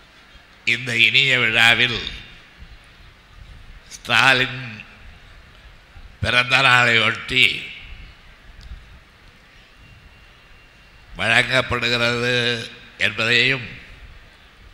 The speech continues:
அப்படி வழங்கப்படுகின்ற பொருள்கள் ஏழை எளியவர்களுக்கு என்றென்றும்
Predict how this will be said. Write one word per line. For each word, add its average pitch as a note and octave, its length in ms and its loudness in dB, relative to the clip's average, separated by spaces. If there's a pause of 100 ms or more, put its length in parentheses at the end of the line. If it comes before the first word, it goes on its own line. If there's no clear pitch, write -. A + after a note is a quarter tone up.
(720)
அப்படி A2+ 460 0
வழங்கப்படுகின்ற B2 1120 2
பொருள்கள் A2+ 640 -4 (2250)
ஏழை B2 640 4
எளியவர்களுக்கு A#2+ 1120 0 (2000)
என்றென்றும் B2+ 960 -4